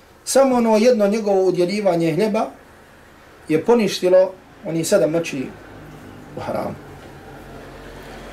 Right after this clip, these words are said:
Pa je tako radi onog udjeljivanja hljeba, znači, se spasio kazne i bio od onih koji su spašeni.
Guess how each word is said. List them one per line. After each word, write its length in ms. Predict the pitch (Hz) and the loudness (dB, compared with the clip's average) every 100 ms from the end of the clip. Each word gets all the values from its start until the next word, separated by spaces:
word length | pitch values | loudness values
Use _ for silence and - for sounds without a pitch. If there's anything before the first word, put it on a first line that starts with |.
| - | -2
Pa 80 | 147 | 0
je 80 | 156 | 2
tako 300 | 247 254 208 | 2 2 2
radi 200 | 208 196 | 2 2
onog 220 | 190 170 | 0 0
udjeljivanja 600 | 170 175 208 208 175 170 | 0 0 0 2 2 0
hljeba, 360 | 147 208 208 - - - - - - - - - - - - - - | 0 0 0 -2 -10 -20 -20 -20 -20 -20 -20 -20 -20 -20 -20 -18 -6
znači, 300 | 160 160 156 | -4 -4 -4
se 140 | 151 | -4
spasio 520 | - 175 196 196 160 | 0 4 4 2 -4
kazne 540 | - 185 156 170 175 220 - _ _ _ _ | 2 2 2 -2 -4 -6 -16 _ _ _ _
i 80 | - | -10
bio 220 | 135 175 | -2 0
od 80 | 175 | 0
onih 220 | 151 139 | 0 -4
koji 120 | - 127 | -8 -12
su 120 | - | -12
spašeni. 420 | - - - - | -12 -8 -10 -12